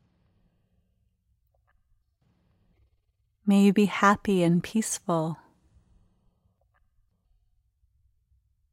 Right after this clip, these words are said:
May you be healthy and strong. May you have ease and well-being.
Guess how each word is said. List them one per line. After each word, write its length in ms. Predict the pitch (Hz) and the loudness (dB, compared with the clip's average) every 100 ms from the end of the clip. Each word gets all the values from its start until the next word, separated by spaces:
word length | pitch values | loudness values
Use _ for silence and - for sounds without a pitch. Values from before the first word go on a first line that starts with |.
| _ _ _ _ _ - | _ _ _ _ _ -6
May 260 | 190 180 | -2 0
you 60 | 180 | 0
be 120 | 180 | -2
healthy 760 | 180 - 202 214 - - 160 151 | -4 0 2 2 2 -4 -2 0
and 260 | 156 165 | 0 0
strong. 920 | - - - 175 175 170 170 165 160 - _ _ _ _ _ _ _ _ _ _ _ _ _ _ _ _ _ _ _ _ _ _ _ _ _ _ _ _ _ _ _ _ _ _ _ _ _ | -2 -6 -2 0 2 0 -2 -4 -6 -10 _ _ _ _ _ _ _ _ _ _ _ _ _ _ _ _ _ _ _ _ _ _ _ _ _ _ _ _ _ _ _ _ _ _ _ _ _
May 160 | 202 196 | -2 0
you 140 | 208 | -2
have 260 | 185 202 - | 0 -2 -2
ease 800 | - 220 254 247 170 160 - - - _ _ _ _ _ _ _ - | -4 0 0 0 -4 -6 -10 -16 -20 _ _ _ _ _ _ _ -2
and 260 | 202 190 | 2 4
well-being. 840 | 190 185 185 180 185 202 185 165 | 4 4 2 0 0 0 -2 -4